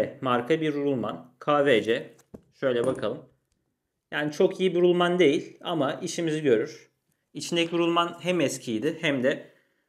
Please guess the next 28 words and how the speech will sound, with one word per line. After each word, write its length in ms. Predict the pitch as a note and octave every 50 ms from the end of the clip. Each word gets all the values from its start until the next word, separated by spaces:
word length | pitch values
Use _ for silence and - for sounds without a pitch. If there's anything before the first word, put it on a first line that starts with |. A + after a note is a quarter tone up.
| _ _ _ _ _ _ _ _ _
bu 480 | C#3 C#3 D3 D#3+ E3 E3 - - - - -
içindeki 560 | D#3 C#3+ - - D#3+ D#3 D3+ D3+ D3+ - F3
kısmı 440 | E3 - - - C#3+ C#3+ E3 F#3 F3+
çok 260 | - - F3+ E3 -
aşırı 480 | D3+ D3 D3 - E3 D#3 E3 F3 E3+ -
hızlı 340 | - - D3 C#3 D#3 E3 D#3+
bir 40 |
şekilde 240 | - - D3 C3+ C#3
ısındırmaya 540 | C#3 C#3 - D3 C#3+ C#3 C3+ C#3+ D3+ D#3+ D3+
başladı. 420 | C3 G#2+ - - A2 - F3+ F#3 - - _ _ -
Bir 100 | D3+ D3+
de 80 | E3 F3
arada 300 | E3+ F3 E3 F#3 F#3+ F#3
bir 40 | E3+
şöyle 280 | - F#3+ F3+ E3+ E3
dönerken 540 | D#3+ E3 F3 F3+ E3 C3 - F3+ F#3+ G3+ -
tutukluk 480 | - - - - F3 E3 F3 F3 E3+ -
yapıyordu. 500 | B2+ G#2+ - - G#2+ G#2 G#2+ - - - - - - _ _ _ _ _ _ _ _ _ _
Ben 280 | - E3+ F#3 G3 F#3+ F3
de 40 | E3+
onu 320 | D3 C#3+ E3+ G3 F#3+ F3+
rulmandan 640 | E3+ E3+ E3 E3 D#3+ D#3+ D#3+ E3 E3+ E3+ E3+ E3+
kaynaklı 500 | - - - D3+ D3 D3 C#3+ C#3+ - E3
bir 80 | D#3 D3+
problem 380 | - - D#3 D3+ D3 D#3+ D#3+ D#3
olarak 600 | D3 C3 C3 C3+ D3 D#3+ - - - - _ _ _ _ _ _ _ _ _ - - - _ _ _ _ _ _ _ _ _ _ _ _ _ _ _ _ _ _ _ _ _ _ _ _ _ _ _ _ _ _ _ _ _ _ _ _ _ _ _ _ _ -
olduğunu 500 | D3 D3 D3 C#3+ D3 D3 D3+ D#3+ E3 D#3+
düşünüyorum. 540 | C#3 - - A#2+ G#2+ G2 G2 G2+ F3+ G3